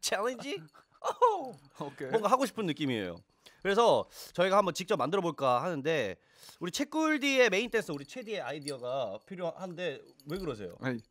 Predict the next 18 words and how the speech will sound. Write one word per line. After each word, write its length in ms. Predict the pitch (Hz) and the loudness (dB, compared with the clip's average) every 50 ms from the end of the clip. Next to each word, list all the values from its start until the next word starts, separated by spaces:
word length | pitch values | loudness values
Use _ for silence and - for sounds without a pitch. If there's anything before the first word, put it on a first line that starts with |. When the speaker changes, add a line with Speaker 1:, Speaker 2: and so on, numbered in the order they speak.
| - - - - - | -20 -20 -20 -14 -8
Speaker 2:
입에 180 | 123 131 147 135 | -2 0 0 2
만두가 460 | 127 123 123 117 131 127 - 110 113 | 2 0 -2 -4 -8 -8 -8 -8 -8
아직. 180 | 165 - - - - _ - - - _ _ _ _ _ _ _ _ _ _ _ _ _ _ _ - - - _ _ _ _ _ _ _ - - _ - 98 - - - _ | -10 -14 -16 -20 -20 _ -20 -20 -20 _ _ _ _ _ _ _ _ _ _ _ _ _ _ _ -20 -20 -20 _ _ _ _ _ _ _ -20 -20 _ -18 -18 -16 -18 -12 _
Speaker 1:
네, 300 | 113 113 107 101 92 - | -4 -4 -4 -4 -4 -4
여러분 320 | 110 113 113 117 117 104 - - _ _ - - - | -6 -6 -6 -6 -8 -10 -12 -16 _ _ -18 -16 -14
이 140 | 113 120 - - | -14 -14 -16 -16
생방송이라서 1040 | - 139 143 139 147 143 131 135 120 107 101 101 95 101 95 92 101 110 104 92 90 - - - - - - - _ _ - _ _ | -14 -12 -10 -10 -10 -10 -10 -12 -14 -12 -12 -14 -14 -14 -14 -14 -12 -12 -12 -12 -14 -16 -20 -20 -20 -20 -20 -20 _ _ -20 _ _
그렇습니다. 320 | - 131 120 120 - - - | -12 -10 -10 -10 -10 -12 -12
Speaker 2:
예, 60 | - | -10
아, 40 | 113 | -8
Speaker 1:
아, 40 | 117 | -8
Speaker 2:
또 140 | - - 113 | -6 -6 -8
Speaker 1:
근데 160 | 123 123 120 95 | -8 -8 -8 -6
만두가 760 | 92 87 95 123 135 139 151 147 143 139 123 139 151 139 120 - - | -6 -6 -4 -6 -6 -6 -6 -6 -6 -4 -2 0 0 0 0 -2 -8
또 80 | 131 | -16
제가 220 | - - 113 113 127 | -16 -12 -10 -10 -10
좋아하는 460 | - - 117 135 151 170 170 151 123 - | -8 -4 -2 0 0 0 -2 -4 -10 -12
또 80 | - | -16